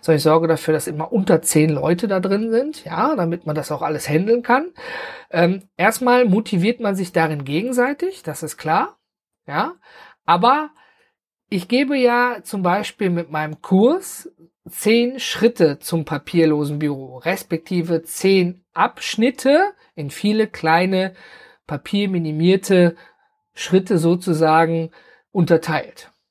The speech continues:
Ja, also letztendlich, äh, versuche ich damit ja, wie ich schon mal g-, gesagt hatte, dem Reiter und Elefanten einen Weg zu ebnen, auf dem sie bleiben sollten,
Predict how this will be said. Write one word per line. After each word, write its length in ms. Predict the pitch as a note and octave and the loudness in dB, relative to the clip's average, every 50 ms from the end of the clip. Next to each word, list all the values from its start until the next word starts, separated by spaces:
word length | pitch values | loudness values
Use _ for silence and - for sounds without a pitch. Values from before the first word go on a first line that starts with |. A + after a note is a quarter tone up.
| _ _ _ _ _ _ - | _ _ _ _ _ _ -4
Ja, 280 | C#3 G3+ C4 E4 F#4+ - - | 0 0 0 0 -2 -4 -4
also 260 | - E3+ E3+ F3+ F3+ | -2 0 2 2 2
letztendlich, 920 | E3+ F3 F3 F3 - - F3+ A3 C4 - D4+ D#4 D#4 D4+ - - F3+ E3+ | 2 0 -2 -4 -6 -6 -6 -6 -4 0 0 0 0 0 -4 -12 -12 -10
äh, 220 | F3+ F#3 F#3 F#3 | -8 -8 -8 -8
versuche 360 | F#3 - G3 F#3 A3 B3 B3 G#3+ | -6 -4 0 2 4 4 4 2
ich 100 | - - | 2 2
damit 360 | F3+ F3+ G#3+ B3+ D4 C#4+ - | 2 2 2 0 -2 -2 0
ja, 200 | A#3+ A3+ A3+ A3 | 0 0 0 -2
wie 60 | A#3 | -4
ich 100 | G#3+ - | -4 -4
schon 140 | - G#3 G#3 | -6 -6 -4
mal 200 | G3+ G3 F#3+ F3 | -4 -4 -4 -6
g-, 240 | F3+ - - F3+ F3+ | -8 -10 -12 -8 -6
gesagt 400 | E3+ D#3+ D#3+ F3+ G3 - - G#3+ | -4 0 0 0 0 0 -2 -4
hatte, 220 | G#3 G#3 - G#3+ | -2 -2 -2 -4
dem 160 | F3+ F3 E3 | -4 -4 -2
Reiter 300 | D#3 E3 E3+ G3 F#3+ A#3 | 0 0 -2 0 -2 -4
und 80 | G3 G3 | -6 -4
Elefanten 460 | E3+ F3 E3+ - - F3 F#3 F3+ D#3+ | -4 -6 -4 -4 -4 -4 -4 -6 -8
einen 220 | D3+ E3 D#3 D3 | -8 -6 -6 -2
Weg 240 | D3+ D#3+ E3+ E3+ - | -2 -2 -2 -2 -6
zu 140 | - - F3+ - - | -10 -12 -10 -6 -2
ebnen, 840 | F#3+ G3 G#3+ A#3 A3+ G#3 G3 F3+ E3 D#3 D#3 D#3 F3 A3 D4+ G4 - _ _ _ - - - - - _ _ _ _ | 0 4 4 4 4 4 2 2 2 0 0 0 0 -2 -2 -4 -8 _ _ _ -20 -20 -20 -20 -20 _ _ _ _
auf 140 | - - - | -6 -6 -2
dem 200 | - F#3+ G3+ A3 | 0 0 2 2
sie 100 | A#3 C4+ | 2 2
bleiben 360 | A3+ A#3 G#3+ G#3+ G#3 G3+ F3+ | 4 4 4 4 4 2 0
sollten, 480 | D#3 D3+ C#3+ C#3 - - - B2 _ | -2 -2 -4 -6 -10 -14 -20 -20 _